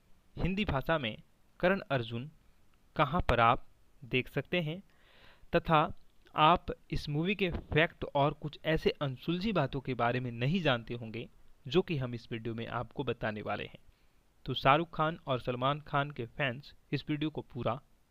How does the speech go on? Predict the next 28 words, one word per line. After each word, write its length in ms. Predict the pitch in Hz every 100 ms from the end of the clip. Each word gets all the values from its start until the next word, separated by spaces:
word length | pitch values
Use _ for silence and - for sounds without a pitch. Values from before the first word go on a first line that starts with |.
| -
जरूर 480 | 117 113 117 110 -
देखिएगा। 440 | 101 - 104 - - _ _ - - - - - - -
करण 260 | 185 220
अर्जुन 380 | 214 180 196 208 _ -
साल 340 | - 147 160 -
उन्नीस 220 | 143 139 -
सौ 140 | 151
पंचानवे 600 | - 127 - 135 147 175
में 160 | 185 135
रिलीज 340 | 120 117 113 131
हुई 240 | 113 151 - _ - -
फिल्म 280 | - 139 110
थी। 240 | - 95 _ _ _
इस 160 | 139 - -
फिल्म 280 | 175 190 190
में 200 | 190 190 - - 131
दर्शकों 460 | 147 147 185 -
को 140 | - 143
खूब 320 | - 139 165
पसंद 360 | 160 151 156 147
आई 180 | 143 196 - _ - -
और 220 | 156 160
साल 600 | - - - 175 160 214 - - - - - - -
दिलवाले 520 | 135 156 160 180 226
दुल्हनिया 380 | 175 135 131 127
ले 140 | 117
जाएंगे 380 | 117 117 117 113
भी 180 | 107 170